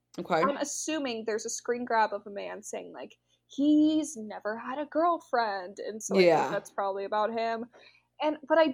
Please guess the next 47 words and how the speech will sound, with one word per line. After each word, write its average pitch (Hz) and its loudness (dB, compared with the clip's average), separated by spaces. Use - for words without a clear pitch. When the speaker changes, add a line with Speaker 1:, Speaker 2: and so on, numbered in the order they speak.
Speaker 2:
don't 277 0
know 233 0
if 226 -6
it's 226 -8
necessarily, 175 -6
like, 131 -2
as 165 -2
big - -12
of 147 -10
a 117 -10
red 107 -10
flag 98 -10
as - -20
it's - -20
being - -18
made - -20
out - -20
to - -20
be, - -20
but - -18
I 240 -14
guess 247 -20
we'll 302 -10
find 185 6
Speaker 1:
Yeah, - 8
Speaker 2:
out. 180 2
Speaker 1:
exactly, 214 2
'cause 190 -10
we 190 -2
just 190 -4
don't 165 4
know, 180 2
like, 160 0
if 160 -8
he's, 175 -6
yeah, 180 4
it 147 -2
could 175 -6
be 185 4
as 175 4
simple 160 0
as 151 2
him 156 -2
being 156 -2
like, 156 -6
"Yeah, 147 -4
I've, 147 -12